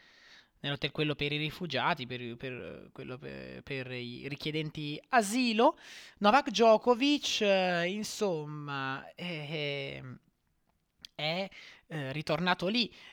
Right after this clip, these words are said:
perché ovviamente, ehm, ovviamente è stato revocato il visto e quindi Djokovic, eh, mm,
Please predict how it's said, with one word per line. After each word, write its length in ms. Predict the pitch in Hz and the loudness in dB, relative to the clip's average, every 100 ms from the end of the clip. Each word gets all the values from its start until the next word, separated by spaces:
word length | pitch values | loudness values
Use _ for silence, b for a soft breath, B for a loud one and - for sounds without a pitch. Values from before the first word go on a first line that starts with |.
| - | -4
perché 500 | 156 156 - 160 - - | -4 -2 0 0 0 -2
ovviamente, 960 | 170 147 190 190 196 190 175 156 - | -4 2 2 2 2 0 0 -2 -2
ehm, 1900 | 147 139 135 123 90 131 147 139 135 131 127 123 120 120 113 113 110 92 - - - _ _ _ _ _ _ 76 | -2 0 -2 -4 -6 -4 -2 -2 -4 -4 -4 -6 -8 -10 -10 -12 -12 -12 -14 -18 -20 _ _ _ _ _ _ -18
ovviamente 340 | 110 135 120 | -12 -10 -10
è 40 | 127 | -8
stato 360 | 127 143 143 | -8 -4 -2
revocato 800 | 151 160 175 233 135 117 - 113 | -2 0 0 2 2 0 -4 -8
il 420 | 151 156 160 170 185 | -8 -8 -2 -2 0
visto 640 | 240 262 240 - 277 302 311 | 2 2 0 0 4 6 6
e 240 | 233 254 | 4 2
quindi 280 | - 135 220 | -4 -4 -2
Djokovic, 800 | 214 - - 240 262 277 - - | -2 -4 0 2 2 0 -2 -2
eh, 280 | 214 190 180 B B B B B B 247 | 0 2 0 B B B B B B -16
mm, 380 | 262 196 196 | -12 -12 -12